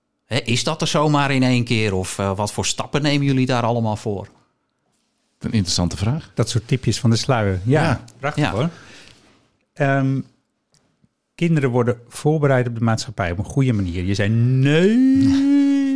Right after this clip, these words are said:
Speaker 1: <laughs>
Speaker 3: Het, het lieert een beetje aan dingen waar we het eerder over gehad hebben, maar ik zou toch nog iets de diepte in willen van, "Oké, wa-, waarom niet en wat,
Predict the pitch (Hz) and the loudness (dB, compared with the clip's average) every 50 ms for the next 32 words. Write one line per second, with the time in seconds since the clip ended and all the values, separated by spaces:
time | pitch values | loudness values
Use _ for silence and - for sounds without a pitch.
0 | 269 269 269 - - - 143 - 175 - - 170 143 135 147 151 156 143 131 127 | -2 -2 -2 -4 -4 -4 -2 -2 -4 0 0 -2 0 0 0 2 2 2 2 2
1 | 131 147 170 185 185 - 135 120 113 123 120 123 127 117 131 117 117 127 127 120 | 4 4 2 2 2 0 -2 0 0 0 0 0 0 0 2 2 2 2 4 2
2 | 120 113 104 98 - 160 185 196 190 156 151 147 135 131 127 123 117 123 151 196 | 2 2 0 -2 -2 0 2 2 4 2 2 2 0 0 0 0 2 2 2 0
3 | 226 - 190 175 165 170 170 165 160 156 - - - - - - 143 139 - 208 | 2 2 0 2 2 2 2 2 0 0 -2 -6 -10 -10 -4 -4 -2 -2 -2 -4
4 | 185 175 156 - - - 196 190 - - 127 127 180 196 - - 143 156 147 143 | 0 0 -2 -2 0 -4 -4 -2 -2 -4 -2 0 0 0 0 0 -2 0 2 2
5 | 147 143 147 143 143 147 135 131 123 - - - - - _ _ - - 131 - | 2 2 0 0 0 0 0 0 -2 -6 -10 -20 -20 -20 _ _ -8 -8 -8 -4
6 | - 104 110 135 160 208 240 220 - - - - - - 110 131 123 123 120 113 | -2 -2 0 2 2 2 2 0 -2 -6 -14 -16 -16 -18 -14 -8 -6 -6 -6 -6
7 | - 143 127 139 143 147 147 139 135 131 135 143 180 226 226 - - - 135 156 | -6 -4 -2 0 2 2 2 4 4 2 4 4 4 4 4 2 0 -2 0 0
8 | 165 165 - - | 0 -2 -4 -18